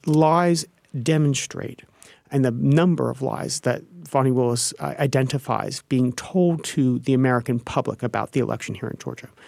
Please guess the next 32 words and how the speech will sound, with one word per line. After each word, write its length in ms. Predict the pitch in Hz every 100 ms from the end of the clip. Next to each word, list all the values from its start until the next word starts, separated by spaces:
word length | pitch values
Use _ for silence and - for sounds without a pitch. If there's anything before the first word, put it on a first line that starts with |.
| - - -
is 200 | - 151
that 280 | 160 156 - - - - _ -
you 160 | 180
cannot 600 | - 180 170 180 196 208 - _ 127
get 240 | 170 156 -
your 180 | 151 143
followers 760 | - 127 127 - - - - - - _ -
to 120 | 143
be 100 | 143
riled 560 | 127 123 127 143 165 170
up 340 | 135 123 - 87 -
about 400 | 139 131 139 120
an 80 | 139
election, 640 | 123 127 131 - - - - - - _ -
um, 320 | 131 120 113
or 160 | - 156
to 140 | 160
have 280 | 143 160 160
people 280 | - 214 -
believe 640 | 175 165 165 170 160 135
that 140 | 135 -
they 120 | 131
have 300 | 117 127 -
to 100 | 147
go 400 | 131 135 131 120 - -
into 280 | 165 185 180
the 80 | 156
streets 400 | - 165 156 -
and 160 | 135
protest 540 | - 147 160 - 127 -
for 240 | - 55
you 340 | - - -